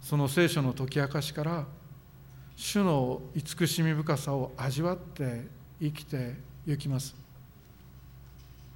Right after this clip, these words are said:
さっきも言った通り、お薬のようなメッセージもあります。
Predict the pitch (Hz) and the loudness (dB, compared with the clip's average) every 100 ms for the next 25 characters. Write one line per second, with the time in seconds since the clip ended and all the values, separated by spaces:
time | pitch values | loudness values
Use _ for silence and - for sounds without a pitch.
0 | - - - - - - - - - - | -20 -20 -20 -20 -20 -20 -20 -20 -20 -20
1 | - - - - - - - - - 202 | -18 -18 -18 -20 -20 -20 -20 2 10 10
2 | 185 160 156 170 202 151 143 156 139 - | 10 6 4 6 6 6 4 2 0 2
3 | 185 170 147 147 135 151 147 147 151 139 | 6 6 8 6 6 4 4 4 4 4
4 | 127 139 139 - | 4 2 0 -4